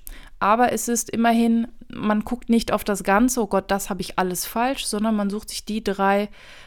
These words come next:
ähm, Bereiche aus, bei denen die meisten Fehler sind, die, also die größte Baustelle,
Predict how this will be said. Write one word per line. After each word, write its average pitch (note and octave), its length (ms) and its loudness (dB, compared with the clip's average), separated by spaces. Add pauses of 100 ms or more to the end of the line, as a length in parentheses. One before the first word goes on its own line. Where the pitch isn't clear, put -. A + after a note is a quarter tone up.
(100)
ähm, G3 220 0
Bereiche F#3+ 640 0
aus, F#3+ 400 -2 (520)
bei F#3 280 2
denen G3+ 240 2
die G3 80 2
meisten A#3+ 840 2
Fehler A3+ 380 2
sind, G#3+ 260 -2
die, G3 140 -2
also F3+ 140 -2
die F3+ 80 -4
größte G#3+ 500 -4
Baustelle, G3+ 920 -2